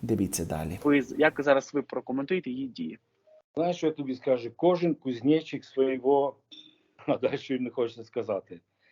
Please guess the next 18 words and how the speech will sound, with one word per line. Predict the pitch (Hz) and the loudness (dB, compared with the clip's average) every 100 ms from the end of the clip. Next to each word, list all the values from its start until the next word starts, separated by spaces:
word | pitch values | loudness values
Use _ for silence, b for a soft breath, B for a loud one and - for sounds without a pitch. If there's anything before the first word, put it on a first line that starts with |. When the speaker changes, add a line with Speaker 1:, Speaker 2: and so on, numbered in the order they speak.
| _ _ _ _ - | _ _ _ _ 4
Speaker 3:
Кожна | 185 180 | 4 4
людина | 160 156 180 170 | -2 2 2 4
має | 147 160 151 | 2 4 4
право | - 160 156 139 | 2 0 0 -2
на | 127 | -6
вибір. | 127 143 110 107 | -4 -6 -6 -10
Я | 98 107 127 123 123 113 110 | -4 2 4 6 4 2 -4
не | 113 120 | -10 -10
можу | 135 147 143 143 | -8 -8 -8 -10
ругати | 143 127 117 135 135 | -8 -4 2 2 2
когось | 135 135 127 - | -4 -2 -2 -2
або | 123 123 | -10 -12
сказати, | 117 120 120 143 | -20 -6 -2 0
Speaker 2:
Мгм. | 151 | 0
Speaker 3:
це | 143 | -2
не | 127 | -2
має | 135 123 | 0 0
права. | 120 135 110 | 2 2 2